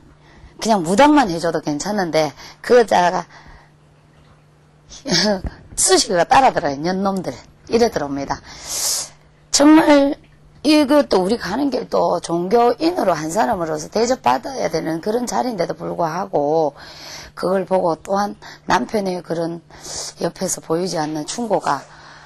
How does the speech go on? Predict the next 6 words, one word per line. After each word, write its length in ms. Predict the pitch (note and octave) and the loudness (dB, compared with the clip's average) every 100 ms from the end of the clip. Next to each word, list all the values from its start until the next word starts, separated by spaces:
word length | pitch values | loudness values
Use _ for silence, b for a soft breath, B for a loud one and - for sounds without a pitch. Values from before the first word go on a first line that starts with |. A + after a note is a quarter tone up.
| B B | B B
제 180 | - E3 | -6 -2
가슴을 640 | F#3 F#3 F3+ D#3 C#3 D3 - - - - _ _ _ - - | 0 -2 -2 -2 -2 -6 -10 -20 -20 -20 _ _ _ -20 -6
굉장히 600 | A#3 A#3 G3+ E3+ D#3+ D#3+ | -4 -2 -4 -4 -6 -4
깝깝하게 440 | - - C4+ D#4+ D#4+ | -4 2 2 4 2
만들었어요. 880 | F3+ E3+ A3 A#3 - E3+ F3+ G3 | 0 0 -2 -4 -4 -4 -4 -4
만들어서 560 | F3+ E3 F#3+ G#3 - | -4 -4 -2 -4 -6